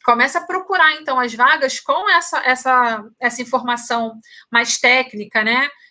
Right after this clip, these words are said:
E ver o que que você vai achar pra você se aplicar somente a essas, tá? Podem, pode, podem ser esses dois caminhos, tá? Pode colocar o link do LinkedIn no currículo?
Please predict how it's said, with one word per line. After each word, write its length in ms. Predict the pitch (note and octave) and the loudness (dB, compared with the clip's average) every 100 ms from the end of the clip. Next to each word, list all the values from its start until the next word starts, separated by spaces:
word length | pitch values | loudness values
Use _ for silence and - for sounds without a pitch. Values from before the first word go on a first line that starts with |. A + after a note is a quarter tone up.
| - | -10
E 120 | A3 | -6
ver 160 | A3+ B3 | 2 2
o 40 | |
que 120 | B3+ | 2
que 100 | A#3 | -4
você 220 | C4 C#4 C4 | -4 -2 0
vai 160 | C4+ | 0
achar 200 | C#4+ C4 B3+ | 0 -2 -2
pra 80 | |
você 200 | B3+ C4 | -4 -6
se 120 | B3+ G3 | -4 -6
aplicar 320 | C#4+ C#4+ C4 | -6 -4 -2
somente 640 | - D#4 D4+ A#3 A#3+ - | 0 -2 0 -4 -4 0
a 200 | F4+ D#4+ | 2 2
essas, 440 | C#4 A#3+ - G3 - | 2 0 -4 -10 -4
tá? 120 | A#3+ | -4
Podem, 380 | A#3+ A#3 A#3+ A#3 | -2 -4 -4 -4
pode, 300 | A3+ A3 B3 | -4 -4 -4
podem 260 | A#3 A#3 | -2 -2
ser 140 | A#3 A#3+ | -2 -4
esses 240 | A#3+ A#3 | -4 -2
dois 180 | A#3+ - | -4 0
caminhos, 580 | D4 D#4 A#3 G#3 G#3 - | -2 -2 -8 -10 -14 -4
tá? 200 | A#3+ A4 - _ _ _ _ _ - - - - - | -2 -2 -6 _ _ _ _ _ -16 -14 -12 -14 0
Pode 240 | C#4 D4 | 2 2
colocar 840 | - D#4+ D4 D4 C4 C4 C4 B3 - - _ | 2 2 2 4 4 6 6 6 2 -8 _
o 200 | B3 B3 | 0 0
link 340 | A#3+ B3+ B3 | 0 -6 -12
do 180 | A3+ B3 | -6 -4
LinkedIn 800 | A#3+ A#3+ A#3+ A3+ G3 A#3 A#3+ C4 _ _ _ _ _ _ _ | -4 -8 -10 -10 -10 -14 -14 -16 _ _ _ _ _ _ _
no 240 | A#3+ A#3 A3+ | -8 -6 -6
currículo? 680 | G#3 B3+ C4+ C4 G#3 G3 | -6 -4 -6 -6 -12 -14